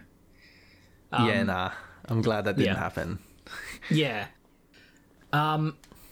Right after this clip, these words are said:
Speaker 2: yeah, and in terms of, uh, in terms of Walt's, Walt's fate, whether he lived or died, he was talking about how, like, he always,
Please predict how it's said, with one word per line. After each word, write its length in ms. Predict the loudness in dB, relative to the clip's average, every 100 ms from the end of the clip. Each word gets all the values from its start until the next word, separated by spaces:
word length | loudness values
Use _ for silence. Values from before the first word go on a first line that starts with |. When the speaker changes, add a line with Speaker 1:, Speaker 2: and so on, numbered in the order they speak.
| -20 -20 -20 -4
Speaker 2:
yeah, 320 | 2 2 2 0
and 280 | 0 0 2
in 100 | 2
terms 260 | 2 2
of, 120 | 2 0
uh, 360 | 0 -2 -4 -2
in 80 | 0
terms 200 | 2 2
of 200 | 0 0
Walt's, 600 | 2 2 0 -4 -6 -6 -10 _
Walt's 340 | 0 0 0 -4
fate, 200 | -4 -2
whether 160 | -2
he 140 | 0 0
lived 200 | 0 -2
or 60 |
died, 300 | -2 0 0
he 80 | 0
was 100 | 0
talking 220 | 2 2
about 180 | 2 -2
how, 260 | 0 0 2
like, 380 | 0 -2 -8 -16 _ _ _ _ _ _ _ _ _ _
he 200 | -2 2
always, 580 | 4 4 4 2 -2 -6